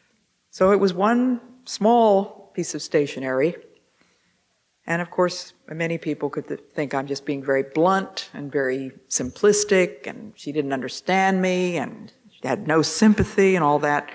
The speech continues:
All I can do is tell her what the Bible says, and the Bible says that bitterness and jealousy and resentment have to be put away. "Let all bitterness and wrath and anger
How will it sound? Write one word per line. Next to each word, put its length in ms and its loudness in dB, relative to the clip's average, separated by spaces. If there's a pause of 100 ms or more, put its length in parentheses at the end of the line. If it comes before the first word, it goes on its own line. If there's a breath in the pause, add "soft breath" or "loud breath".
(360 loud breath)
All 160 4
I 80 2
can 180 -6
do 160 2
is 100 0
tell 200 0
her 80 2
what 100 0
the 80 -6
Bible 300 2
says, 440 0
and 60 -10
the 60 -10
Bible 260 -2
says 320 0
that 160 -6
bitterness 460 0
and 100 -6
jealousy 400 0
and 100 -8
resentment 460 -8
have 120 -8
to 60 -20
be 80 -8
put 200 -6
away. 440 0
"Let 160 0
all 300 4
bitterness 400 0
and 140 -4
wrath 320 0
and 100 -6
anger 560 -2